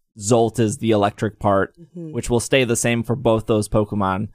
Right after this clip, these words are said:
Speaker 1: And then you end up with a Dracovish, which is a water dragon, and an Actrovish, which is a water ice. So Vish is the water part of what should have been an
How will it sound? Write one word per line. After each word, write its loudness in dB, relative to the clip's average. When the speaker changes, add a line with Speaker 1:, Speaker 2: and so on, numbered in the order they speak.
Speaker 1:
And -4
then 0
you 0
end 2
up 2
with 0
a 0
Dracovish, 0
which -6
is 0
a 4
water 4
dragon, 2
and -2
an 0
Actrovish, 0
which -6
is 0
a 2
water 2
ice. 0
So 2
Vish 0
is 0
the 0
water 4
part 0
of 0
what 2
should 2
have 0
been 2
an -4